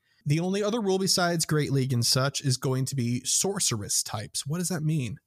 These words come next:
Only <laughs> Pokemon with ice, poison, fairy, psychic, and normal types, including dual types, are allowed with a few exceptions.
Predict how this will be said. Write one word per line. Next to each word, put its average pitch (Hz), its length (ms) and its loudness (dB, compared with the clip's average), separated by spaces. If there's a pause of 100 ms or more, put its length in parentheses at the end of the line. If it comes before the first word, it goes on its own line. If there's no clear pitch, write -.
(320)
Only 226 240 4
<laughs> - 0 -
Pokemon 196 440 0
with 156 220 0
ice, 170 440 2 (120)
poison, 208 540 -2 (220)
fairy, 190 560 -2
psychic, 180 640 0
and 202 260 0
normal 262 360 2
types, 170 400 0
including 160 520 2
dual 208 220 0
types, 113 420 -2 (440)
are 165 120 2
allowed 196 440 2
with 165 240 0
a 156 100 2
few 147 320 2
exceptions. - 800 -2